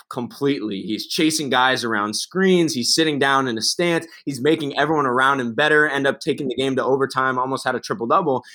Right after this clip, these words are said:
And it was at that point I knew, like, this kid is not just a highlight machine.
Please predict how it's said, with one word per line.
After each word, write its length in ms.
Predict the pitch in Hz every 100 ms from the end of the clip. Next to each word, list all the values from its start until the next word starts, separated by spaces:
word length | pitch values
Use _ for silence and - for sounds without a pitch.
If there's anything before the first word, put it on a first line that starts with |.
| -
And 60 | 143
it 40 |
was 120 | 143
at 120 | 160 151
that 260 | 214 208
point 180 | 196 160
I 100 | 135
knew, 480 | 127 139 135 123 110 _ - _
like, 180 | 127 117
this 180 | 147 180
kid 300 | - 185 175
is 140 | 147
not 380 | 127 135 139 139 -
just 440 | 113 127 120 - -
a 120 | - -
highlight 480 | 127 127 113 101
machine. 500 | 104 - 123 104 -